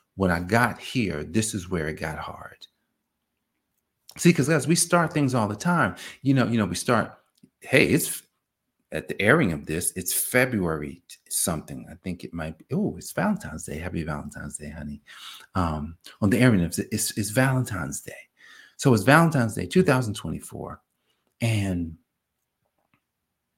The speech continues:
all the things that people said they were gonna do January first, are they still doing them? Are they still doing them?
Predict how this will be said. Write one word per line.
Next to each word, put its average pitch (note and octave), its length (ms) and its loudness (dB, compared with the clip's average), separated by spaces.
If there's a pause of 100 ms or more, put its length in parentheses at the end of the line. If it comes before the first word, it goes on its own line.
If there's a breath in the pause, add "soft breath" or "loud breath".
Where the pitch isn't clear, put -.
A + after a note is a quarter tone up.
(480)
all C3+ 240 6
the D#3 80 4
things B2 360 0
that F#2 120 -6
people A#2+ 240 -6
said A#2 240 -2
they G#2 120 2
were G2+ 100 -4
gonna F#2+ 180 0
do F#2 220 -2
January F#2 460 -2
first, G2+ 340 -6
are D2 60 -4
they D#2 100 -6
still F2 260 -4
doing E2 280 -4
them? G#2+ 140 -8 (1080)
Are A2 120 6
they F2+ 120 6
still F2 360 0
doing D#2+ 380 -2
them? - 140 -16